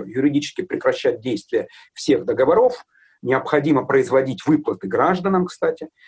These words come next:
вот, либо там напрямую снабжать продовольствием. Ну, это наши власти делать не захотели.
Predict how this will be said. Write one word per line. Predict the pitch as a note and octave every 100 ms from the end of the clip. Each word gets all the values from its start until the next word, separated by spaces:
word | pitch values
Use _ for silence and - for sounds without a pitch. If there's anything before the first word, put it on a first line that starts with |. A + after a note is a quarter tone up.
| - - - -
вот, | B2+ C3 -
либо | C#3 D3+ D3+ A2 -
там | - G#2
напрямую | G#2+ G#2+ A#2 D3 F#3
снабжать | - D3+ D3+ C#3 -
продовольствием. | C#3 C3+ C3+ C3 - B2 A2+ - -
Ну, | C#3 E3
это | D3+ D3+ E3+ - -
наши | B2 -
власти | G#2 A2+ B2
делать | G2 A2+ A2 A#2+
не |
захотели. | A2+ G#2+ A#2+ _ _